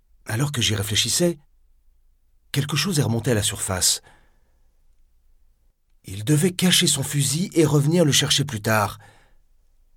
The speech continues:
Le cacher où ? Peu importe, c'est déjà passé.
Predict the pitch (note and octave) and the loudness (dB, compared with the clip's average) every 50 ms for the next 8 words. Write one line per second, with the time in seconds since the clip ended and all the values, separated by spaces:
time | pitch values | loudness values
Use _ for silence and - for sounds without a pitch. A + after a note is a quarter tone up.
0 | _ - - D#3+ F3 F3+ G#3+ - - - E3 - - - D#4+ E4 C4+ F#3+ - - | _ -4 -2 -2 2 2 2 2 4 2 2 0 0 -4 -2 -2 -2 -4 -4 -10
1 | _ _ _ _ _ _ _ _ _ _ _ _ - - - - - E3 D3+ C#3 | _ _ _ _ _ _ _ _ _ _ _ _ -20 -20 -12 0 4 4 4 4
2 | - - B2+ A2 G2+ G#2 - - D3 C3+ C#3+ C#3 C3+ G#2+ A#2+ A2 - - G2+ F2 | 4 2 0 0 0 0 0 0 2 4 4 2 2 2 0 0 0 -2 -2 -4
3 | D2+ | -8